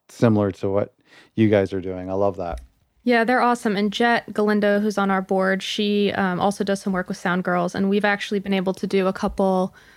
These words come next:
Speaker 2: uh, uh, panels with them on vinyl and
Speaker 1: Oh,
Speaker 2: jobs in
Speaker 1: cool.
Speaker 2: vinyl.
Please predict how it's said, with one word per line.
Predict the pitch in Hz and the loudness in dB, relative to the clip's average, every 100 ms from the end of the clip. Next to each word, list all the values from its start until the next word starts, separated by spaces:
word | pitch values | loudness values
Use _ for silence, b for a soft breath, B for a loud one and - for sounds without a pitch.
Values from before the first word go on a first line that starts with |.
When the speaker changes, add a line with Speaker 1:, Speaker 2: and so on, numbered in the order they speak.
| b b | b b
Speaker 2:
uh, | 202 185 180 175 180 - _ _ _ _ _ _ _ _ - - | 0 2 2 2 -2 -6 _ _ _ _ _ _ _ _ -12 -6
uh, | - - 180 | -4 -4 -6
panels | - 254 240 180 | -4 0 2 0
with | 185 180 | -2 -2
them | 160 170 | 0 0
on | 175 185 | 0 2
vinyl | 185 180 185 175 | 2 2 0 2
and | 170 | 4
Speaker 1:
Oh, | 147 | 6
Speaker 2:
jobs | 147 - | 4 2
in | 170 | -2
Speaker 1:
cool. | 185 | 0
Speaker 2:
vinyl. | 165 - 196 | 0 0 -4